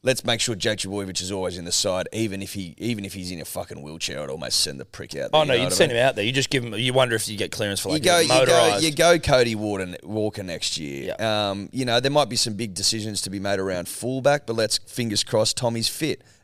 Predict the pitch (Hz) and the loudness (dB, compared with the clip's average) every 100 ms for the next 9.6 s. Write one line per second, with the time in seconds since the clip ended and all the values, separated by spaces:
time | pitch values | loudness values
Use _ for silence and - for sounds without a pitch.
0 | _ 110 110 110 107 110 117 113 95 - | _ -6 -4 0 0 2 2 2 0 -2
1 | 90 85 73 69 - 175 190 151 170 131 | -2 -8 -8 -8 0 2 2 4 4 4
2 | 101 90 107 127 123 120 123 - 120 - | 2 -2 0 4 4 4 2 0 -2 -2
3 | - 131 - 131 - 160 175 180 156 123 | -2 -4 -2 -4 2 2 4 4 2 0
4 | - - 127 - 123 - 107 104 113 117 | 0 2 0 0 -4 2 4 4 2 0
5 | 104 120 113 110 - 110 101 - 101 98 | 0 4 4 2 -2 -2 -4 0 2 4
6 | 95 95 160 - _ - - - _ - | 0 -4 -8 -14 _ -20 -20 -20 _ -2
7 | 147 135 95 - 82 64 - - _ _ | 2 2 -2 -6 -8 -4 -6 -8 _ _
8 | _ _ 139 120 - - 170 170 147 156 | _ _ -20 -6 -4 4 4 4 2 4
9 | 147 151 190 98 - | 6 6 4 0 -6